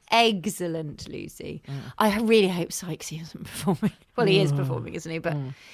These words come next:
Speaker 1: he's like the new, I was wondering if they were turning him into the new Joe.
Speaker 2: Yeah.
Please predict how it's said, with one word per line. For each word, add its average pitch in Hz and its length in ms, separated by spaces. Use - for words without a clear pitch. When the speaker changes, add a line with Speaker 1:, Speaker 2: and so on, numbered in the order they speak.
Speaker 1:
he's 440 220
like 539 120
the 294 100
new, 269 260
I 269 140
was 277 80
wondering 285 320
if 254 100
they 226 160
were 220 60
turning 208 400
him 190 100
into 175 240
the 175 280
new 175 320
Joe. 156 460
Speaker 2:
Yeah. 151 420